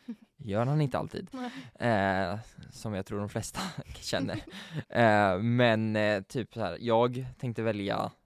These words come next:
Speaker 2: samhäll eller natur på gymnasiet. Eh, och ja, för mig personligen passar det egentligen mycket bättre med samhäll. Alltså jag tycker alla ämnen är roligare. Jag gillar inte ens naturämnena.
Speaker 1: <laughs>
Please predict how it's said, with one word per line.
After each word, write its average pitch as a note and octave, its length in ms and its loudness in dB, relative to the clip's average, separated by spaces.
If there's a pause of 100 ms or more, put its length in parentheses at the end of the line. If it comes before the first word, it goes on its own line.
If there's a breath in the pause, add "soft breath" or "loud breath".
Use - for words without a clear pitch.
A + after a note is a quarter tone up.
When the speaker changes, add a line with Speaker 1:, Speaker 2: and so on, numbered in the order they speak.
(260)
Speaker 2:
samhäll G2+ 520 -4
eller G2 180 -4
natur A2+ 520 -6
på G#2 100 -8
gymnasiet. G2 540 -8 (480)
Eh, C2+ 480 -6 (600 soft breath)
och G#2+ 220 -4 (560)
ja, F#2 220 2
för - 160 -6
mig A2 200 0
personligen A2 540 -4
passar - 340 -8
det G#2+ 80 -4
egentligen G#2 380 -8
mycket - 220 -14
bättre A2 340 -14
med A2+ 140 -16
samhäll. G#2 380 -10
Alltså G#2+ 200 -12
jag G2+ 140 -8
tycker - 380 -10
alla G2 220 -4
ämnen G2+ 280 -6
är G2 80 -6
roligare. G2+ 480 -4
Jag A2+ 100 -8
gillar G#2 340 -10
inte A#2+ 220 -8
ens G2+ 240 -8
naturämnena. G#2 760 -6
Speaker 1:
<laughs> - 60 -20